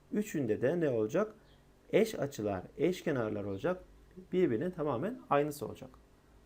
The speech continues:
Bakın buradaki herhangi bir üçgen ya da şurada altı tane x'in toplamı doğru açı yani yüz seksen dereceyi verecek. X'imiz de buradan otuz derece olur.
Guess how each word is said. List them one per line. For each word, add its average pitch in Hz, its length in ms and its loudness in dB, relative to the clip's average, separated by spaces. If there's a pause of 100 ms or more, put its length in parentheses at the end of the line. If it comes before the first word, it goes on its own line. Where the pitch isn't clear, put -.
(120)
Bakın 175 280 -2
buradaki 170 460 0 (120)
herhangi 165 480 2
bir 160 60 -2
üçgen 151 300 0
ya 147 160 4
da 143 80 4
şurada 143 580 0 (480)
altı 135 380 2
tane 147 300 2
x'in 143 500 -4
toplamı 165 500 -2
doğru 151 260 10
açı 123 260 0
yani 117 260 -2
yüz 123 220 -6
seksen 151 480 0
dereceyi 151 440 0
verecek. 151 440 2 (760)
X'imiz 123 500 -4
de 101 140 -4
buradan 147 460 0 (180)
otuz 156 360 0
derece 104 300 0
olur. 123 260 4